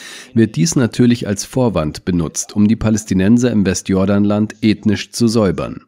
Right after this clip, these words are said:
um einen Krieg gegen demokratische Juden und Linke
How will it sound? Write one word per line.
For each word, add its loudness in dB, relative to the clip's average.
um 4
einen 4
Krieg -2
gegen 0
demokratische -2
Juden 2
und -2
Linke 2